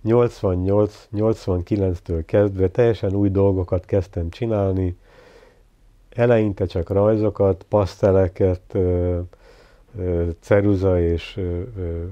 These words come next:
fekete-fehér grafikai munkákat, egy kicsit nagyobb méretekben, aztán, ö, még nagyobb méretben,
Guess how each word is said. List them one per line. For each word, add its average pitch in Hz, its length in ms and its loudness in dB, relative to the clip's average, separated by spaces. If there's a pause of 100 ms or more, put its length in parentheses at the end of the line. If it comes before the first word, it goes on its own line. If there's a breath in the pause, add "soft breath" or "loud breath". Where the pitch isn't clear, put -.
(160)
fekete-fehér 92 880 -4
grafikai 95 540 -2
munkákat, 95 840 -2 (880 soft breath)
egy 95 140 -6
kicsit 98 340 -4
nagyobb 95 320 0
méretekben, 101 920 -2 (400 soft breath)
aztán, 92 540 -2
ö, 87 280 -2
még 104 280 -2
nagyobb 107 300 0
méretben, 95 840 -2